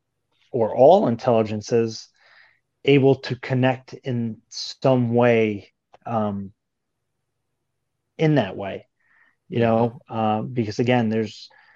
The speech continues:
Speaker 1: you know, usually if you think of, like, uh, collective consciousness, it's thought about as, like, the human unconscious collective.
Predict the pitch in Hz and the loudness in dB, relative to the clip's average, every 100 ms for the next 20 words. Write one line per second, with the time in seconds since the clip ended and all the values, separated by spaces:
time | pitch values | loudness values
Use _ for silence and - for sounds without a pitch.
0 | _ _ _ _ _ _ _ 143 147 156 | _ _ _ _ _ _ _ 2 4 6
1 | 170 147 165 143 - 135 156 139 143 113 | 6 8 6 6 2 0 0 2 2 2
2 | 110 123 117 - 131 120 107 - 131 127 | 4 4 4 -2 -2 -2 -2 -4 -2 0
3 | 117 - 113 - 120 117 120 - 127 123 | -2 -8 -6 -4 -4 -4 -6 -4 -6 -6
4 | 113 - 131 127 120 120 120 110 - 113 | -10 -2 2 2 2 2 0 -2 -2 -4
5 | 113 _ _ _ _ 131 - 143 131 127 | -4 _ _ _ _ -6 -2 0 0 0
6 | 120 107 _ _ _ _ 143 127 - 120 | -2 -6 _ _ _ _ -4 -4 -4 -4
7 | 113 113 - 127 117 113 110 98 | -4 -8 -8 -6 -4 -6 -10 -12